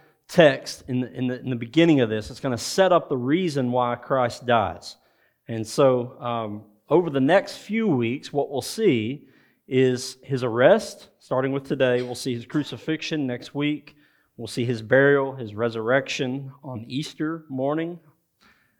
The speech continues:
I don't think that's coincidence. That's cool how that worked out. Uh, and then some final interactions with his disciples before his ascension into heaven on the twenty-eighth. So we will finish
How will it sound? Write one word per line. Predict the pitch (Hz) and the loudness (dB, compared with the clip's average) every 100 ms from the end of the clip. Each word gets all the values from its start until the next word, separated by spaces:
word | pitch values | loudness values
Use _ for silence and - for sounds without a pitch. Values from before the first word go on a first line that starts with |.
| - | -12
I | |
don't | 117 110 | -10 -6
think | 117 | -2
that's | 135 143 - | 2 2 0
coincidence. | 135 135 135 131 160 160 | -2 -2 -2 0 -2 -2
That's | 123 | -12
cool | - 135 | -6 -2
how | 127 131 | 0 0
that | 156 | 0
worked | 135 123 | -2 -2
out. | 127 147 160 - - _ | 0 0 -2 -14 -20 _
Uh, | 139 135 135 123 | 6 8 6 4
and | 139 | 0
then | 139 151 | 0 0
some | 147 - | -2 -4
final | 123 147 151 147 139 | 0 2 4 2 -2
interactions | 131 123 131 131 - 113 120 | 0 2 2 2 -4 -8 -4
with | 127 123 | -4 -4
his | 123 107 | -6 -8
disciples | 110 - 123 117 117 110 104 - - | -8 0 2 2 -2 -12 -14 -18 -14
before | 110 - 143 147 127 | -16 -10 -4 -2 -2
his | 117 110 | -2 -6
ascension | 101 117 107 - 104 110 | -10 -8 -10 -10 -14 -12
into | 117 104 107 101 | -10 -10 -10 -10
heaven | 110 104 101 101 _ _ _ _ | -8 -8 -12 -14 _ _ _ _
on | 110 107 | -8 -6
the | 101 | -6
twenty-eighth. | - 110 101 104 95 - | -6 -4 -2 -2 -4 -10
So | 113 | -8
we | 110 165 | -2 -2
will | 151 175 170 | 2 2 2
finish | - - 196 123 123 - - | -2 0 4 4 2 -4 -14